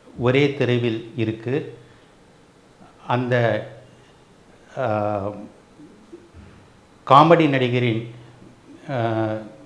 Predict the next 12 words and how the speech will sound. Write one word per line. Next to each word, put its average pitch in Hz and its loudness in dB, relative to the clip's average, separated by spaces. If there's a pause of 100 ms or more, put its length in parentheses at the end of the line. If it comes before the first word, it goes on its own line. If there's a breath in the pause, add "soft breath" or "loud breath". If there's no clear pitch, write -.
(260)
வீட்டுக்கு 131 -4 (1160 loud breath)
வரும்போது, 127 2 (340)
அவர், 123 4
அவர் 135 6
தன்னுடைய 131 4
வீட்டுக்கு 135 -2
வரும்போது 123 -2 (420 loud breath)
அந்த 117 0
ஹீரோ 175 4
நடிகரை 143 2 (140)
பார்க்க 131 6
வந்தவர்கள், 113 -2